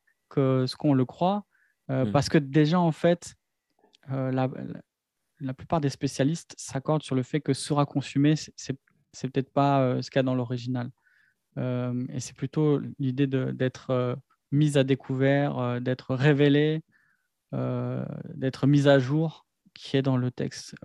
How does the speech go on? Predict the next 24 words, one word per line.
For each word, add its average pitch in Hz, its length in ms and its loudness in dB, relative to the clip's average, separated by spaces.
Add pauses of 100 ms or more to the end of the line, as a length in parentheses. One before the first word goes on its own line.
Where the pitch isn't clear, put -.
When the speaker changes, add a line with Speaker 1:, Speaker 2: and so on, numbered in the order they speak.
(120)
Speaker 1:
Mais 143 180 6
il 151 40 8
reste 180 200 4
la 143 100 0
question, 135 260 -4
maintenant, 147 280 2
qu'est-ce 147 200 -6
que 139 80 -10
ça - 120 -8
veut 135 100 -6
dire ? 131 160 -10 (1800)
C'est - 180 0
intéressant 185 520 4
de 156 140 2
voir, 147 720 -2 (320)
euh, 127 380 0
dans 127 260 4
le 170 80 4
contexte, - 600 -2 (1160)
déjà 139 280 4
le, 135 180 6
le 135 200 -2
parallèle 156 680 2
que, 143 360 0